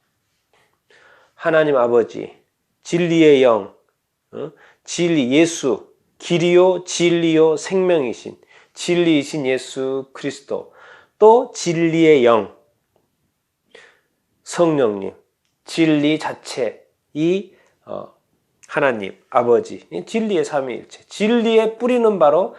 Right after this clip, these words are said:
하나님이십니다. 하나님, 하늘이고 천국이고. 그러죠. 그렇다면 이 거짓에 어떤 뿌리도 있을 거 아니겠습니까?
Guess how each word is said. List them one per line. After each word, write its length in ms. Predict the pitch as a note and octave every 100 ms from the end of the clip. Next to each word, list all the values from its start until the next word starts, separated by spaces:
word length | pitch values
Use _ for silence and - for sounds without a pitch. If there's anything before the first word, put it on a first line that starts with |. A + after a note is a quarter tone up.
| -
하나님이십니다. 880 | - G#3+ G#3+ G#3+ F#3 B2+ - G2+ -
하나님, 360 | C#3+ C#3+ A2+ F#2
하늘이고 580 | - E3+ E3 C3+ - B2
천국이고. 680 | - E3 D3 A#2 A#2 - _ _ _ _ - _ _ _ _ _ _ _ _ _ _
그러죠. 420 | - A#2 G#2 G2+ _ _ _ _ _ _ _ _ _ -
그렇다면 460 | C4 C4 B3 G#3
이 200 | F#3+ G#3+
거짓에 800 | - G#3 C4 C4 B3+ A3+ G#3+ G#3
어떤 380 | D#3+ D3+ F#3 F#3+
뿌리도 600 | C4 C4+ C4+ G3 C#3+ C3
있을 340 | C3 - F3
거 120 | D#3+
아니겠습니까? 960 | A2 G2+ C3 C#3 - G2+ F#2+ _ - -